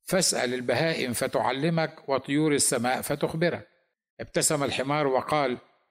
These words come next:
"إن كان الأمر كذلك، فدعني أقول لبني البشر." واحد، الحمار وحشيا كان أم بلديا هو خليقة الله مثلكم يا بني آدم وحواء،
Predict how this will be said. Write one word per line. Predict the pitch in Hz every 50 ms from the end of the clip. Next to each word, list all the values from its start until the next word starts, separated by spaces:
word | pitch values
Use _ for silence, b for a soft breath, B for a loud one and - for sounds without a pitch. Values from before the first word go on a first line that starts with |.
| _ -
"إن | 123 117
كان | - 160 160 165 160
الأمر | 156 - 151 160 160 156 147 135
كذلك، | - 139 127 127 156 151 139 123 123 - - - - _
فدعني | - - 131 127 147 147 123 135 139 139 135 -
أقول | 127 - - 147 139 135 127
لبني | 131 123 131 131 127 127
البشر." | 120 113 120 117 - - 98 92 - - _ _ _ _ _ _ _ _ _ _ _ _ _ _ _ _ _
واحد، | - 139 139 - - - - - - - - _ _ _ _ _ _ _ _ _ _ _ _ _ _ _ _ _ -
الحمار | 131 120 - - 127 139 156 170 175 170 165 165 165 160 139 123 - _ _ _ _ _ _ -
وحشيا | 120 110 - - - - 175 175 160 143 135 131 123 117 -
كان | - 151 151 147 139
أم | 135 135 131 127 123
بلديا | 123 120 123 120 117 131 143 143 135 131 123 120 113 110 - _ _ _ _ _ _ 131
هو | 131 131 131 120
خليقة | - - 131 131 165 151 - 147 135 131 - 135
الله | 127 127 143 151 139 123
مثلكم | 127 127 120 - - - 143 151 143 - 143 123
يا | 123 123 123 127
بني | 127 151 156 151 147 135 139 143 147
آدم | 139 131 135 127 127
وحواء، | 123 - - 127 120 120 127 127 120 110 -